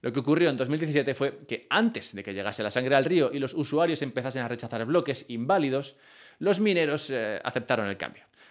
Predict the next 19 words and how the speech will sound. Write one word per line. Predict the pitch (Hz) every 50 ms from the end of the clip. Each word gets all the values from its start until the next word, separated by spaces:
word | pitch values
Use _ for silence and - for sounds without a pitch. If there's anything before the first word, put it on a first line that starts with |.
| _ -
La | - 143 151
confrontación | 170 160 160 180 165 151 147 151 147 139 127 -
nunca | - 127 127 120 - 117
llegó | 107 110 104 107 110 - -
a | 101 -
producirse. | 101 104 110 113 185 170 123 - - - 104 - _ _
Cuando | - - 101 101
llegó | 101 107 107 123
el | 123
momento | 120 120 127 120 120
de | 117 113
la | 123 135
verdad, | 139 123 120 120 117 - - - - _ -
la | 110 110
gran | 120 139 139
mayoría | 135 135 131 131 123 127 120 113 107
de | 123 165 180
ellos | 160 135 151 139 147 - -
aceptaron | 151 156 151 - 156 123 - - 190 202 160 110 95 95 -